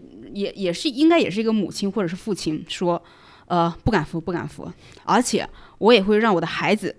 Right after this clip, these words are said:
看这个视频，告诉他也不要扶。如果我老了，我倒了，不要扶我，我死了活该。”好，我相信他老了也不会有人扶的，放心吧，不会有人扶你的。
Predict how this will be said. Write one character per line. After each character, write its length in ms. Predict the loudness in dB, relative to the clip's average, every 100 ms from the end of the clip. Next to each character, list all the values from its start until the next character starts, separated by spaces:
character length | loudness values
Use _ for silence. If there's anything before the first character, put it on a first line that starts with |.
| -10
看 280 | -4 -2 0
这 120 | 0
个 100 | -2
视 160 | -4
频， 180 | -4 -4
告 180 | 0 0
诉 80 | 2
他 180 | 0 0
也 240 | 0 0 0
不 100 | 2
要 160 | 2
扶。 260 | 0 -8 -16 -18 _ -20 -16 2
如 140 | 4
果 100 | 6
我 280 | 6 6 6
老 220 | 6 4
了， 200 | 0 -6 -12 -16
我 260 | -4 2 4
倒 140 | 4
了， 200 | 0 -10 -16 -12 -4
不 100 | 0
要 120 | 0
扶 260 | -2 -8 -10
我， 160 | -10 -16 -8
我 100 | -8
死 200 | -6 -12
了 80 |
活 180 | -12 -12
该。” 220 | -10 -8 -6 -6 -10 -14 -20 -20 -20 _ _ _ _ -8
好， 300 | -6 -6 -8 -16 -2
我 160 | 2 6
相 220 | 8 8
信 160 | 8
他 160 | 8 10
老 180 | 10 6
了 140 | 4
也 180 | 6 6
不 140 | 6
会 100 | 8
有 100 | 10
人 160 | 8 2
扶 200 | -2 -6
的， 100 | -6 2
放 220 | 4 4
心 200 | 4 4
吧， 80 | 4
不 200 | 4 4
会 80 | 6
有 80 |
人 120 | 4 2
扶 200 | 0 -4
你 120 | -4
的。 160 | -8